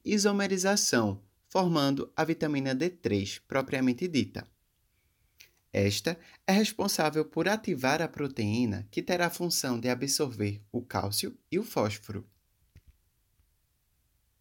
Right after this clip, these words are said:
É aí que está. A isomerização da pré-vitamina D três para a vitamina D três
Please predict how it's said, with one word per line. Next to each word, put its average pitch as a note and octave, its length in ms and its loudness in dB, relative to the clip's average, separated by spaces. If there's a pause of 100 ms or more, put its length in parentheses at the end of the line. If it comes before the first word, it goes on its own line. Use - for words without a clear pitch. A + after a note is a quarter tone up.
(960)
É G#2+ 180 6
aí A#2+ 160 6
que - 200 0
está. F#2+ 440 0 (720)
A C3 120 6
isomerização E3 1120 2
da A#2+ 120 6
pré-vitamina C#3+ 760 2
D A#2 160 2
três G#2 480 0
para A2 320 0
a G#2+ 40 4
vitamina A2 500 0
D D3 180 0
três G2+ 580 0